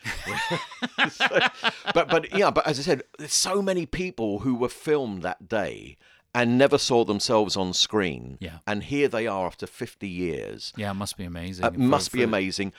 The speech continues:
Speaker 1: I also love that the policemen who <laughs> are just set up here, you know, I mean, they, they've been completely sort of drawn into this.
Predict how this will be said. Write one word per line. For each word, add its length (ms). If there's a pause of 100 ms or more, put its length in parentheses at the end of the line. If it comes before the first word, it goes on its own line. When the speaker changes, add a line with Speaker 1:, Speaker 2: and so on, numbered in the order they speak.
(140)
Speaker 1:
I 140
also 360
love 400
that 200
the 80
policemen 880
who 300 (460)
<laughs> 720
are 100
just 240
set 260
up 240
here, 180
you 160
know, 140
I 40
mean, 320
they, 340 (300)
they've 160
been 180
completely 760 (100)
sort 180
of 80
drawn 340
into 360
this. 440